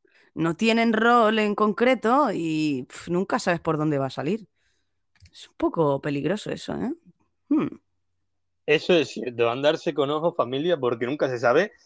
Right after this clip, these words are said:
Speaker 2: Aunque también te digo una cosa, Marina, a mí me gusta la gente que viene ya con iniciativa de dar un rol chulo. Por ejemplo, en la semana pasada un chico, eh, vino con el rol de Ali G, y, y a mí me encanta eso, ¿eh? <laughs>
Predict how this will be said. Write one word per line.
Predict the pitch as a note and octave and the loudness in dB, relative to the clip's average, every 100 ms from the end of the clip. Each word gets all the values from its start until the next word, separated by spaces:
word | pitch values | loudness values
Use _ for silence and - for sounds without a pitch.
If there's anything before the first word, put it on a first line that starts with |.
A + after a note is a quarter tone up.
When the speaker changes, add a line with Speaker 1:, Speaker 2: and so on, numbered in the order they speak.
| _ _ | _ _
Speaker 2:
Aunque | B2 C#3+ C#3 | -2 0 2
también | C#3 G3 | 4 2
te | B3 | 2
digo | B3+ | 2
una | A3 G3+ | 0 0
cosa, | B3+ E3 | 0 0
Marina, | D#3+ G#3+ | -2 -2
a | F#3+ | -2
mí | |
me | A3 | -2
gusta | A3 G#3+ - A#3+ A3 G3 F3 | -4 -2 4 6 6 4 4
la | E3+ D#3 | 4 2
gente | E3 G3+ G#3 | 0 0 -2
que | F3+ | 0
viene | F3 F#3+ F3 | 0 0 0
ya | F3+ | 0
con | F#3 | -2
iniciativa | F3 E3 - C3 D3+ D#3+ G3 | -4 -4 0 -2 0 2 4
de | D#3+ B2 | 4 2
dar | A#2+ D3+ | 4 2
un | E3+ D3+ | 2 0
rol | C#3+ E3+ D#3+ B2+ | 2 2 0 -4
chulo. | - F3+ B2 G2+ _ _ _ | -2 0 0 -2 _ _ _
Por | - | -2
ejemplo, | G2 E3+ D3 B2 | 2 2 4 6
en | A#2+ A#2+ B2 A#2+ | 6 4 2 2
la | A#2 | 2
semana | - A#2 D#3+ G#3 | 0 0 2 2
pasada | D#3 D3+ F3+ G#3 E3 | 2 2 4 4 2
un | E3+ D#3 | -2 -6
chico, | - F3 F3+ A#3 B3+ _ _ _ - | -8 -8 -4 -4 -4 _ _ _ -4
eh, | A#2 A2+ B2 | 0 0 0
vino | C#3+ G#3 G#3 | 2 2 4
con | F3+ | 4
el | D3+ | 4
rol | C#3 D#3 G#3+ | 4 4 4
de | E3 D3 | 4 4
Ali | F#3+ E3 | 4 2
G, | - E3 A2 | 2 2 2
y, | G#2+ B2 A#2 | -4 -8 -6
y | B2 | -4
a | B2 | -2
mí | E3 | -2
me | D#3+ | -4
encanta | C3 E3 C#3 C3 | 0 0 0 0
eso, | F3+ - A#2+ | -2 -4 -8
¿eh? | E3 - - _ - | -8 -12 -12 _ -8
<laughs> | E3 - D#3+ - B3+ C#4 B3 A#3+ G3 | -6 -6 -8 -6 -8 -8 -10 -14 -16